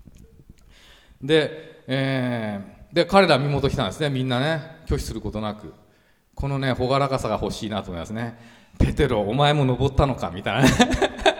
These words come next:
<laughs> ね、「ペテロ、お前も登ったんだ」みたいなね。私もペテロみたいに、「はーい」っつってね、登りたいなという、本当につくづく思いましたね。でもなんか、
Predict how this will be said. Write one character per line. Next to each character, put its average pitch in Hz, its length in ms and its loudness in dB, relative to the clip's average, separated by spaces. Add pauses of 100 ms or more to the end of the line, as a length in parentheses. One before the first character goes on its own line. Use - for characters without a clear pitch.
(1000)
<laughs> - 0 -
ね、 165 440 -2 (140)
「ペ 127 120 0
テ 123 100 -2
ロ、 110 80 2
お - 20 -2
前 120 180 -2
も 120 140 -6
登 117 220 -2
っ - 20 -8
た 143 120 4
ん 123 60 0
だ」 98 140 -6
み 85 80 -12
た 80 80 -14
い 76 40 -14
な 80 80 -12 (100)
ね。 107 80 -8
私 113 320 -6
も 104 60 -10
ペ 113 120 -6
テ 117 80 -6
ロ 104 60 -4
み 101 80 -6
た 101 60 -2
い 95 40 -4
に、 101 80 -8
「は 175 300 -4
ー 180 60 0
い」 - 20 -4
っ - 20 -8
つ - 120 -14
っ - 20 -
て 170 100 -2
ね、 165 400 -2 (340)
登 185 380 0
り 220 60 -8
た 202 160 0
い 190 40 0
な 196 180 0
と 165 120 -4
い 143 80 -2
う、 139 60 -2
本 151 200 -8
当 170 160 -8
に 151 60 -8
つ - 100 -12
く 156 80 -6
づ 131 120 -6
く 107 80 -10
思 95 120 -6
い 87 40 -6
ま 82 40 -12
し - 60 -18
た 82 100 -12
ね。 110 360 -8
で 90 80 -10
も 92 100 -8
な 92 120 -4
ん 90 40 -10
か、 82 220 -10